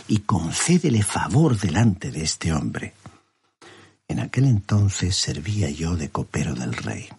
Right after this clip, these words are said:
Nehemías estaba dispuesto y quería ser usado por Dios, y Dios escuchó su oración.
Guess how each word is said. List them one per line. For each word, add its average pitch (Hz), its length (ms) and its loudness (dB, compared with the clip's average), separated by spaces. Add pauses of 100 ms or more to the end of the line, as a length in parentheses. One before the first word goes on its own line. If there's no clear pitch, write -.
(1160)
Nehemías 143 520 8
estaba 117 320 2
dispuesto - 760 0
y 120 120 6
quería 135 420 4
ser - 480 0
usado 123 540 2
por - 280 -4
Dios, - 400 -6 (320)
y 113 120 6
Dios 214 480 6
escuchó 107 420 2
su - 180 2
oración. - 460 -2